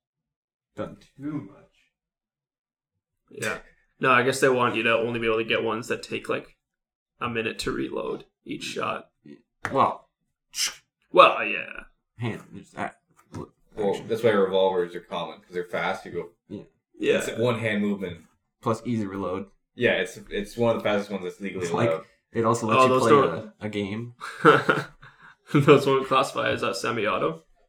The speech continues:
Speaker 3: Nope.
Speaker 2: A revolver? Oh.
Speaker 3: They're also classified as antiques.
Speaker 2: Ooh, okay.
Speaker 3: As all the other ones that still work the same, so you can even get those ones a little easier than the ones that
Speaker 2: Huh.
Speaker 3: you would have.
Speaker 2: That's cool. Interesting.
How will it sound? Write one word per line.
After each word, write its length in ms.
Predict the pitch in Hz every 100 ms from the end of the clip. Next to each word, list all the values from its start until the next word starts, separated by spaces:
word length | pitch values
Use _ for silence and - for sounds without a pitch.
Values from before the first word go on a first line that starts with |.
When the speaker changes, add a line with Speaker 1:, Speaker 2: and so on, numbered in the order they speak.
| -
Speaker 3:
Nope. 200 | 95 -
Speaker 2:
A 40 | 127
revolver? 460 | 117 110 82 92
Oh. 240 | 95 85 - _
Speaker 3:
They're 160 | 123 123
also 280 | 123 131 113
classified 340 | 117 113 104
as 80 | 98
antiques. 760 | 95 95 - 98 147 - - _ _ _ -
Speaker 2:
Ooh, 300 | 143 143 -
okay. 240 | - - - -
Speaker 3:
As 140 | 95
all 160 | 98 92
the 60 |
other 160 | 90 98
ones 280 | 110 120 131
that 160 | 98 -
still 160 | 90
work 200 | 87 -
the 40 | -
same, 280 | 104 113 135
so 180 | -
you 160 | 90 85
can 280 | 87 82 82 -
even 220 | 101 92
get 120 | 92
those 160 | 92 90
ones 140 | 90
a 60 | 87
little 180 | 85 80
easier 340 | 80 80 69 71
than 160 | 71 -
the 80 |
ones 160 | - _
that 260 | 80 71 - _
Speaker 2:
Huh. 260 | 240 208 -
Speaker 3:
you 100 | 90 -
would 80 |
have. 180 | 69 - _ _ _ _ _
Speaker 2:
That's 160 | - -
cool. 280 | 139 156 - _ _ _
Interesting. 500 | - - - 147 80